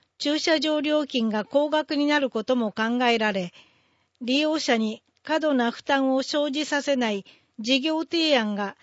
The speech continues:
指定管理者から数多くなされるよう、教育委員会が条件整備に努めることを求め、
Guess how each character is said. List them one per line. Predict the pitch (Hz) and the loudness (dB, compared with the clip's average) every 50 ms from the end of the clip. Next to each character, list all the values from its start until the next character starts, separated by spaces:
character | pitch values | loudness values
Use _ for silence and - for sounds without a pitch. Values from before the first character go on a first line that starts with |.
| _ _ _ _ _ | _ _ _ _ _
指 | - - - - | -12 -12 -4 0
定 | 302 294 311 302 | 2 4 4 4
管 | - - 302 294 294 294 | 2 0 0 0 2 0
理 | 311 294 | 0 0
者 | - 269 233 - | 0 -2 -2 0
か | 240 220 | 0 0
ら | 214 208 214 - - - | 0 -2 -2 -4 -8 -6
数 | - 302 311 269 269 269 | -4 -2 -2 0 0 2
多 | 269 285 302 302 262 | 2 4 2 2 0
く | - 247 226 | -2 -2 -2
な | 226 233 233 | 0 0 0
さ | - 294 277 277 | 0 0 0 2
れ | 285 277 | 2 2
る | 240 226 208 | 2 0 0
よ | 208 220 214 196 185 - - | 0 0 0 -2 -2 -6 -10
う、 | _ _ _ _ _ _ _ _ _ _ | _ _ _ _ _ _ _ _ _ _
教 | - - 294 302 311 320 | -4 0 2 2 4 2
育 | 320 294 - 311 302 302 | 2 0 -2 -4 -2 2
委 | 294 | 2
員 | 302 302 285 | 2 2 2
会 | - 254 233 220 208 | 0 0 0 0 0
が | 208 214 208 214 - - - | -2 -2 -4 -4 -6 -10 -12
条 | 294 240 254 285 311 320 277 | -8 -4 0 0 0 0 0
件 | - 330 294 311 302 269 | 0 0 0 0 0 -2
整 | - 330 320 311 | -2 0 0 0
備 | 262 269 233 | 0 0 0
に | 226 226 | -2 -2
努 | - - - 302 294 | -4 -4 -4 -2 0
め | 294 285 | 2 2
る | 262 247 226 | 0 0 0
こ | - 233 226 | -2 -2 0
と | - 277 269 240 | 2 4 4 4
を | 220 | 4
求 | 208 214 220 - - 247 226 | 2 -2 -2 0 0 0 0
め、 | 214 208 190 | 0 -2 -4